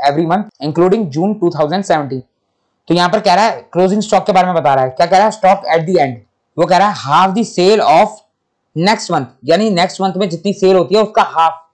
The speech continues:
आपका करंट मंथ का क्लोजिंग स्टॉक होगा। मैं आपको समझा देता हूँ, आप देख सकते हो अगर हमें जुलाई का क्लोजिंग स्टॉक निकालना है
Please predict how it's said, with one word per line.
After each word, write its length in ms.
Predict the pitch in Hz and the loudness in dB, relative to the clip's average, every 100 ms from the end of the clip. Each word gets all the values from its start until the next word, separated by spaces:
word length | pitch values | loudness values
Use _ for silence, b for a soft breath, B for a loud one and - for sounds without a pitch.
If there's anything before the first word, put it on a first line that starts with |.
| _ _ _ - | _ _ _ -2
आपका 280 | 151 151 185 - _ _ _ _ 196 | 0 0 -2 -2 _ _ _ _ -8
करंट 240 | 190 208 | -6 -4
मंथ 160 | 190 165 | -4 -2
का 120 | 214 | -2
क्लोजिंग 540 | 214 - - 175 175 190 | -4 -6 -2 0 0 0
स्टॉक 220 | 185 139 | -2 0
होगा। 280 | 127 117 - _ _ - | -2 -4 -8 _ _ -4
मैं 100 | 160 | -2
आपको 160 | 165 | -2
समझा 280 | - 165 156 | -4 0 0
देता 180 | 151 143 | 0 -2
हूँ, 80 | 151 | -2
आप 60 | |
देख 160 | 151 156 | -2 -4
सकते 220 | 135 - | -8 -6
हो 180 | 127 - _ _ _ | -8 -8 _ _ _
अगर 200 | 147 185 | 0 2
हमें 160 | 202 185 | 2 0
जुलाई 240 | 165 165 | 0 0
का 80 | 190 | 0
क्लोजिंग 320 | 196 180 185 | -2 -2 -2
स्टॉक 200 | - 180 | -2 -2
निकालना 340 | 180 151 147 131 | 0 0 0 -4
है 180 | 113 | -10